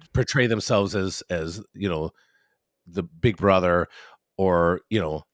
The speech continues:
they, they're, they're somehow helping us, you know. I don't restrict technology. The problem is that technology is scary because there is, there's so much of it. There's so much we can do with technology, and the government really knows how to utilize it to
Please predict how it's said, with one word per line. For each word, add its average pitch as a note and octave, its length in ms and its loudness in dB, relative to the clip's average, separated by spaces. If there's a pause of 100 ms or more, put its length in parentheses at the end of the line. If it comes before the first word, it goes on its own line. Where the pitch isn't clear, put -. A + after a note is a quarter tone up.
(320)
they, A2 140 0
they're, G2+ 320 0
they're F#2+ 200 0
somehow G2 420 0
helping E2+ 460 -2
us, - 460 -14 (420)
you D#2 140 -6
know. D2+ 280 -4 (460)
I - 60 -12
don't G#3 240 6
restrict - 440 2
technology. A#2 720 2 (160)
The - 40 -20
problem F#3+ 340 4
is A2+ 120 0
that A#2 160 -6
technology E3 420 0
is - 60 -2
scary F3 500 4
because G#2 380 -2
there C3+ 100 0
is, G#2+ 160 0
there's A#2+ 180 0
so D#3 300 2
much C3 280 0
of F#2 80 -2
it. F2 40 -4
There's F2 160 -4
so - 340 0
much C#3+ 180 0
we A#2 120 -2
can G#2+ 100 -6
do A#2+ 140 2
with A2+ 100 2
technology, A2 720 -2 (320)
and A#2+ 100 -4
the B2+ 40 2
government B2+ 500 0
really C3 480 8
knows A2+ 220 -2
how G#2 140 -4
to F#2+ 60 -4
utilize F#2 540 -2
it D#2+ 140 -10
to D2+ 240 -6